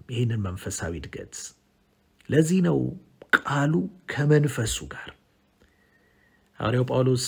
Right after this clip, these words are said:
ይህንን በተመለከተ ሲጽፍ ለቆሮንቶስ ሰዎች በሁለተኛ ቆሮንቶስ ምዕራፍ ሦስት ቁጥር ስድስት ላይ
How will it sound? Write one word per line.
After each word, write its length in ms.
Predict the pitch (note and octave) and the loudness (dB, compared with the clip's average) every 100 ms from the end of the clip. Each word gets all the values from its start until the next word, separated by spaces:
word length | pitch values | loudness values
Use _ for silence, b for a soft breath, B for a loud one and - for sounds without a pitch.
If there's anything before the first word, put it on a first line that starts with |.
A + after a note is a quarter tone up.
| - - | -6 -8
ይህንን 300 | - B2 B2+ A#2+ | -4 0 2 2
በተመለከተ 720 | A#2+ A#2 A#2 A#2+ B2 - A2 | 0 0 0 0 -2 -4 -4
ሲጽፍ 440 | - A#2 - B2+ - | -4 -4 -4 -6 -4
ለቆሮንቶስ 640 | G#2 A2 G#2+ A2+ A2 A2+ - | -4 -2 -2 -2 -2 -4 0
ሰዎች 300 | C3 E3 E3 - | 0 0 -2 -4
በሁለተኛ 440 | - G#2 - A#2+ A#2 | -2 -2 -2 -4 -2
ቆሮንቶስ 440 | - A#2 C3 - - | -4 -2 -2 -2 -4
ምዕራፍ 280 | - A2 - | -2 -2 -4
ሦስት 340 | B2+ A#2+ - - | -4 -4 -6 -8
ቁጥር 240 | - - | -6 -6
ስድስት 380 | - B2 B2+ - | -4 -2 -2 -2
ላይ 160 | D3 | -4